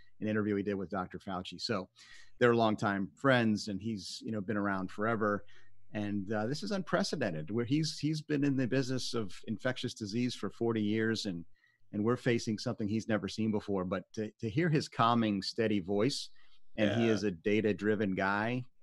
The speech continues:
Speaker 1: um, where he looks at the information and then dispassionately tells us the facts. Um, I like that. I think that's comforting to people, and especially in
Speaker 2: Yeah.
Speaker 1: today's world.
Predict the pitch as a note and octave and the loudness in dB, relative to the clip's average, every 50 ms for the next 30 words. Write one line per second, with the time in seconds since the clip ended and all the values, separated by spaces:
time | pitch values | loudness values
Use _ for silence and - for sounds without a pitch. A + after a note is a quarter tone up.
0 | - - - - - G2 F#2+ F#2 F#2 F2 F2 F2 - - - - - A2 G#2+ G#2 | -20 -20 -16 -8 -6 -4 -2 -2 -2 -2 -4 -6 -8 -12 -18 -16 -12 -8 -2 0
1 | G2+ G2+ G2 G2 F#2 G2+ G2+ F2+ G2 G#2+ G#2 - - F#2+ - G#2+ G#2 - A2 G#2 | 2 2 2 0 0 -2 -4 -2 -2 -2 -2 -4 -6 -6 -6 -6 -6 -4 -4 -4
2 | F#2 - - G2+ G2 F#2+ G2+ G2+ - - A2+ G#2+ F#2 G#2 G2+ F#2+ F#2+ F#2 - G2+ | -4 -4 -4 -2 -2 0 -2 -2 -2 -4 -6 -6 -6 -6 -4 -4 -4 -4 -4 -6
3 | F#2+ - - - G#2+ G2+ G#2+ G#2+ - G#2+ G#2 G2+ G2 G2+ G2 F#2 - _ _ _ | -8 -8 -4 -4 -2 -2 -2 -4 -4 -6 -6 -4 -4 -4 -4 -4 -6 _ _ _
4 | _ _ _ - - A2+ G#2+ G2+ G#2+ G2+ - - G#2 F#2 - G2+ G2+ A2 B2+ - | _ _ _ -2 0 2 2 2 2 -2 -4 -4 -6 -6 -4 -4 -4 -4 -4 -6
5 | - - - - _ _ _ _ _ _ - - - - - - A#2 B2 B2 B2+ | -10 -14 -14 -16 _ _ _ _ _ _ -20 -20 -20 -14 -8 -4 -4 -2 0 0
6 | B2+ C3 C3 C3 - - _ _ _ _ _ _ - C3 C#3 C#3+ D#3+ - - - | 0 0 -2 -2 -4 -8 _ _ _ _ _ _ 0 2 4 6 6 4 4 0
7 | F2+ D2 D#2 G#2 C#3 C#3 B2 C3 A#2 - - - C3 B2+ - B2 A2+ G#2 F#2 D#2+ | -4 -4 -2 0 0 2 2 2 0 0 2 0 0 0 0 0 0 0 0 -2
8 | - A2 F2+ - - - D#2 - - G2+ F#2+ - - B2 F#2+ - - A2+ G2+ - | -2 -4 -4 -4 -6 -12 -12 -10 -8 -8 -8 -4 -2 -2 -2 0 -2 -4 -4 -2
9 | - E2+ - - - - G2 F#2+ E2+ | 0 2 2 0 0 -2 -4 -6 -6